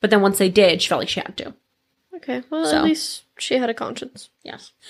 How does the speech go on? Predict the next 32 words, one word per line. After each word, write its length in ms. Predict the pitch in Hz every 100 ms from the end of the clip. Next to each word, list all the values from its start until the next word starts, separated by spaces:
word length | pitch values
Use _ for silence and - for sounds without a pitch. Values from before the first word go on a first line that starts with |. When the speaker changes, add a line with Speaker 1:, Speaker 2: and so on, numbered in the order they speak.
| - -
Speaker 1:
They 80 | 269
then 180 | 262 262
called 160 | 262
the 60 | 240
other 140 | 226
two 120 | 226
witnesses 720 | 208 202 208 208 208 208 - -
to 120 | 233
the 60 | 208
stand 460 | - 208 202 202
who 100 | 208
claimed 220 | 208 196 196
to 60 |
have 80 | 190
saw 160 | - 185
the 60 |
white 180 | 190 180
car 120 | 190
at 80 | 196
the 80 | 202
Foley's. 460 | 180 180 180 - - _ _ - - - -
And 200 | 240 247
finally, 380 | - 220 269 330
the, 360 | 294 320 277 -
the 280 | 190 190 226
defense 400 | 214 208 202 -
calls 280 | 196 190 -
Tom 200 | 185 185
Foley 240 | - -
to 80 | -
the 60 | -
stand. 300 | - -